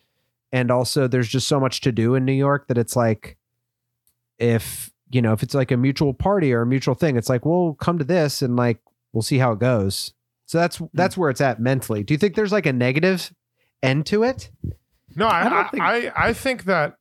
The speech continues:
Speaker 3: if I, I think if I had the, if I dated again,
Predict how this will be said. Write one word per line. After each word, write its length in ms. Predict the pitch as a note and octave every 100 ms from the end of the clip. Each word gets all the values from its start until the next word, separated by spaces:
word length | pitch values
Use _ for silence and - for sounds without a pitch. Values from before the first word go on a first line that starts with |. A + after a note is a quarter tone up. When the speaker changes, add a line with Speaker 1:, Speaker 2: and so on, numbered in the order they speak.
| -
Speaker 3:
if 200 | E3 D3+
I, 600 | D3+ C#3+ D3+ D#3 D#3 C3+ - _ _ _ _ _ _ _ _ _ _ D3
I 100 | E3
think 200 | G3+ F#3
if 80 | D3+
I 240 | C#3+ D3
had 340 | C#3 C#3 C3+ B2+ A#2+
the, 600 | C3+ C#3+ C3 B2+ A#2+ B2 - _ _ _ _
if 100 | C3+
I 140 | D#3+ F3+
dated 420 | C#3 D3+ D3 C3+
again, 720 | B2+ A2+ C3+ C#3 A#2 A2 A2